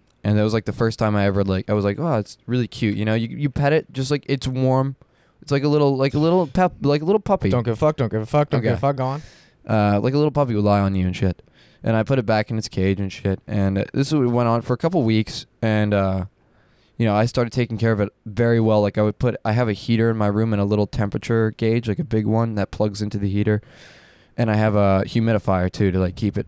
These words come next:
Speaker 1: at the perfect humidity. So my room is basically a fucking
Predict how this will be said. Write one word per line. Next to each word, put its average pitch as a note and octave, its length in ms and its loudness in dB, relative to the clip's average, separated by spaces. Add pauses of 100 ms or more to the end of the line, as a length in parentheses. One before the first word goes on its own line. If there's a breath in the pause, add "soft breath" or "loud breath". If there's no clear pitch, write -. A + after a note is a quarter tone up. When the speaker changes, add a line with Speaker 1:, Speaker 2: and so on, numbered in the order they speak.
Speaker 1:
at G#2+ 100 0
the F2+ 60 -2
perfect G2 300 -4
humidity. G2 380 0
So A2+ 120 -2
my A#2 140 0
room C3 180 2
is A#2 80 0
basically A2 380 -2
a F#2 60 -2
fucking F#2+ 680 -4